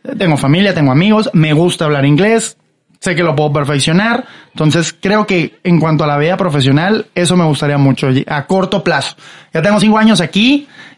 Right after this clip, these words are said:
entonces yo creo que sí, ya, eh, puede ser un, un buen momento de madurez y de dar el brinco. México, todo el mundo me pregunta, "Ay, ¿te vas a ir a México como todo mundo, allá a cubrir a la Ciudad de México?"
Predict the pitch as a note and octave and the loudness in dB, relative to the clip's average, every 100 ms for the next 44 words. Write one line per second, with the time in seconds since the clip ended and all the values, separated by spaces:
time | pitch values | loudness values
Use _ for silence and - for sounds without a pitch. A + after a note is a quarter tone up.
0 | _ - D#3+ E3+ E3+ E3+ D3+ D#3+ C#3 C#3 | _ -2 0 2 0 -2 2 2 2 -2
1 | C#3 - G3+ G3 A3 G3 G#3 G#3 G3+ F#3 | -4 -6 -4 -2 0 2 2 2 4 4
2 | F#3 F#3 F#3+ F3+ F3+ E3+ D3 C3 C3 C#3+ | 4 2 2 0 0 0 0 0 0 0
3 | E3 C3+ B2+ C3 C#3+ C#3 C3 - - - | 0 2 0 0 0 2 0 -2 -18 -20
4 | - _ D#3+ F#3 C4 A3 C4 C4 G3+ A#3+ | -20 _ 2 4 4 2 0 0 2 2
5 | B3 G#3 E3+ E3 C#3 - D3 D3 D3+ C#3+ | 2 2 0 0 -2 -4 -6 -4 -2 -2
6 | E3 D#3+ G3+ F#3+ E3+ E3 D#3+ D3 C3+ B2+ | -2 0 0 0 0 -2 -2 -2 -2 0
7 | D#3 D#3 C#3 B2+ A#2+ B2+ C3+ C3+ C3 C3+ | 0 2 2 2 0 -2 -2 -4 -4 -2
8 | C3+ C3+ B2+ B2+ A#2+ | 0 0 0 -2 -4